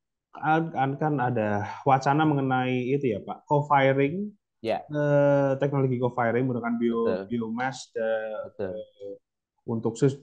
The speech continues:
Speaker 1: substitusi seperti itu ya, Pak. Nah,
Speaker 2: Betul,
Speaker 1: itu,
Speaker 2: betul.
Speaker 1: eh, itu sudah dilakukan atau wacana atau bagaimana, Pak?
Speaker 2: Eh, iya, gini Mas Bambang. Hal itu memang sudah dilakukan, terutama, eh, kalau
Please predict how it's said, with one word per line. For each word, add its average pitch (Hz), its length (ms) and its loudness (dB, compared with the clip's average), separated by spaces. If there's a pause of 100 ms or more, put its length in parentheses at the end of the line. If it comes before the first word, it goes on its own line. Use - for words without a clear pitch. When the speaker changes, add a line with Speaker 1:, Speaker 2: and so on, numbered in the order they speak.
Speaker 1:
substitusi 151 640 2
seperti 120 320 -4
itu 110 160 -4
ya, 92 80 -8
Pak. - 160 -16
Nah, 107 80 -4
Speaker 2:
Betul, 131 80 2
Speaker 1:
itu, 226 160 4
Speaker 2:
betul. - 160 -6
Speaker 1:
eh, 180 160 0
itu 208 160 0
sudah 175 160 4
dilakukan 131 640 0
atau 165 640 -4
wacana 147 640 -2
atau 147 160 -8
bagaimana, 117 320 -6
Pak? - 60 -20 (760)
Speaker 2:
Eh, 156 160 4
iya, 123 240 0 (160)
gini 160 240 0
Mas 143 160 -4
Bambang. 117 320 -2 (1300)
Hal 165 320 2
itu 320 480 -6 (160)
memang 185 240 -6
sudah 135 320 -6
dilakukan, 117 640 -2
terutama, 120 800 -10 (480)
eh, 98 800 -4
kalau 135 160 2